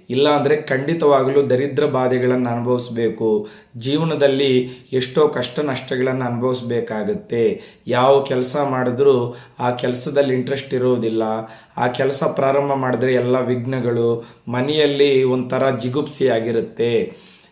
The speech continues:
ಈ ವಸ್ತುಗಳನ್ನು ಮನೆಯಲ್ಲಿ ಇಟ್ಕೊಳ್ಬಾರ್ದು ಅಂತ ವಾಸ್ತುಶಾಸ್ತ್ರದಲ್ಲಿ ಹಿರಿಯರು ಹೇಳಿದ್ದಾರೆ. ಮೊದಲನೇ ವಸ್ತು ಒಡೆದೋಗಿರುವಂತಹ ಕನ್ನಡಿ. ಕನ್ನಡಿ ಒಡೆದೋಗಿದ್ರು, ಅದು ಚಿಟ್ಲೋಗಿದ್ರು, ಸೀಳಿದ್ರು,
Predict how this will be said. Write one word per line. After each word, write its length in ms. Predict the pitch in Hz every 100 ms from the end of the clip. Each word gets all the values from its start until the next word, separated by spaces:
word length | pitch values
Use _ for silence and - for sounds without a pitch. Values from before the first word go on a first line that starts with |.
| -
ಈ 120 | 131
ವಸ್ತುಗಳನ್ನು 600 | 131 127 - 165 160 151
ಮನೆಯಲ್ಲಿ 440 | 143 127 135 147 131
ಇಟ್ಕೊಳ್ಬಾರ್ದು 760 | 127 - 147 135 127 127 127
ಅಂತ 200 | 123 123
ವಾಸ್ತುಶಾಸ್ತ್ರದಲ್ಲಿ 1700 | 165 127 117 143 - 185 - 139 135 135 120 117 117 127 165 208 214 - -
ಹಿರಿಯರು 800 | - 139 143 143 131 139 127 120
ಹೇಳಿದ್ದಾರೆ. 960 | 120 120 120 104 104 104 101 113 107 - _ _ _ _ -
ಮೊದಲನೇ 460 | 123 143 170 175 175
ವಸ್ತು 420 | 151 143 - 170
ಒಡೆದೋಗಿರುವಂತಹ 1120 | 139 127 131 127 139 165 156 143 131 127 139
ಕನ್ನಡಿ. 760 | 143 147 139 143 127 117 - _ _ _ _ _ _ -
ಕನ್ನಡಿ 420 | 139 151 160 170
ಒಡೆದೋಗಿದ್ರು, 1200 | 143 120 127 156 147 123 110 117 120 120 120 - - _ -
ಅದು 200 | 127 147
ಚಿಟ್ಲೋಗಿದ್ರು, 1300 | 147 165 - 160 156 135 117 123 127 127 127 - - _ - -
ಸೀಳಿದ್ರು, 840 | 165 170 160 123 127 123 120 -